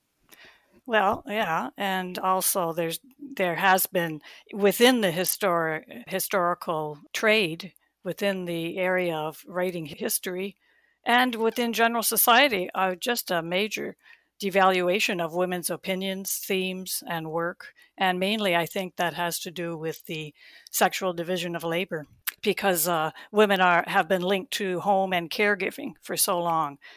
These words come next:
So women's history and concerns, uh, have been seen by historians as special interest, not mainstream, too personal, or not hard news, all of those different approaches. When we're in school, many of us hated history because it was all,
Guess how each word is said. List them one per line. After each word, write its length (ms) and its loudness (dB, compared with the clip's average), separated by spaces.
So 260 0
women's 380 0
history 340 -2
and 140 -4
concerns, 720 -6
uh, 160 -10
have 240 2
been 160 -4
seen 460 0
by 180 2
historians 640 -2
as 180 0
special 380 -2
interest, 600 -6
not 260 -2
mainstream, 580 -6
too 180 -6
personal, 560 -4
or 300 -2
not 300 2
hard 300 -2
news, 460 -6
all 180 2
of 80 -4
those 260 -4
different 320 -8
approaches. 720 -8
When 300 0
we're 200 -2
in 220 -2
school, 640 -2
many 460 -2
of 100 0
us 180 4
hated 460 -2
history 480 0
because 420 -6
it 80 -6
was 220 -4
all, 260 -2